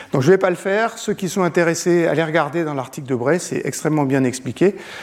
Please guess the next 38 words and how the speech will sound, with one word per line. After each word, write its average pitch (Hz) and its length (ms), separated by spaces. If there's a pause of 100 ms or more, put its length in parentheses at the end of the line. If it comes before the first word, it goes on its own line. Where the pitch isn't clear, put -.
(460)
Euh, 127 600 (680)
et 165 100
avec 165 240
ça, 226 360 (160)
ils 170 100
trouvent 208 320
une 165 220 (260)
fonction 185 640 (680)
f 165 200
de 135 240
R 165 220
sur 127 260
R 120 120
bar. 170 420 (180)
Donc - 140
il - 40
faut 156 100
trouver 147 300
R 151 100
bar 147 180
de 131 100
T, 165 300
il 160 80
faut - 120
trouver 135 280
f 143 180
de 135 160
R 135 80
sur 123 160
R 113 120
bar. - 240 (840)
Alors 135 120
la - 20
seule 196 180
chose 233 220
que 214 100
je 170 100
vais 175 240